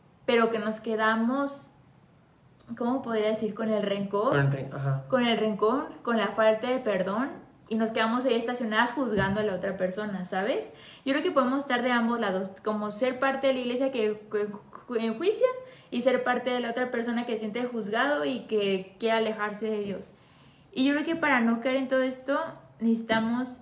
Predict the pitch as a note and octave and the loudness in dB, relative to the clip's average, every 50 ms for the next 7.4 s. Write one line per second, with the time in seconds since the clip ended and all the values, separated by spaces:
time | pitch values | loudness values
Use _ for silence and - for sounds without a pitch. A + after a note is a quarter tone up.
0 | - - - _ _ _ _ _ _ - - - A#3+ A#3 A#3 A3 G3+ G3 A3 B3 | -20 -20 -20 _ _ _ _ _ _ -12 -6 -4 -2 0 0 0 2 2 4 4
1 | C4+ C4+ - D#4 D#4 D#4+ D#4+ D#4+ D4 - - - G#3+ G#3+ G#3 G3+ G3 G3+ G3+ G3+ | 4 2 2 0 0 0 0 -2 -2 -4 -4 -4 -4 -2 -4 -4 -4 -4 -4 -2
2 | G3 - C#4 D4 C#4+ - E4+ E4 D#4+ C4+ A#3+ A#3+ B3+ C4 C4 B3 A3+ A3 A3 A3 | 2 4 4 4 4 2 0 0 0 0 -2 0 -2 -2 -2 0 0 0 0 0
3 | G#3+ G#3+ G#3+ G#3 G3+ A3 - A#3+ A#3+ A#3+ A#3+ A#3+ A3 G3+ G3 G3+ F#3+ - G#3 G#3+ | 0 0 0 0 -2 -4 -2 -2 -2 -2 -2 -2 -4 -4 -4 -6 -6 -4 -4 -4
4 | G#3+ A3+ F#3+ F#3 G3+ G3+ A3 C4 D4 - - - - - - - - - _ _ | -2 -2 -2 -4 -2 -2 -2 -2 -4 -4 -8 -14 -18 -20 -20 -20 -20 -20 _ _
5 | - A3+ A3+ A3+ G#3+ A3 A3 G#3+ G#3+ - G#3+ G#3+ A3 A3 - - - - B3 B3 | -4 0 0 0 2 0 0 0 0 0 0 2 0 0 -2 -6 -6 -4 -2 -2
6 | A#3+ A#3+ A#3+ A#3 A3+ A3+ A3 A3 - A3+ A3 A#3+ C#4 D4 C#4+ C4+ B3+ - - - | -2 -2 -2 0 0 0 -2 -2 -4 -4 -2 -2 -2 -2 -2 -2 -2 -4 -6 -6
7 | - G3 G3 G3 - - - | -6 -4 -4 -4 -6 -10 -12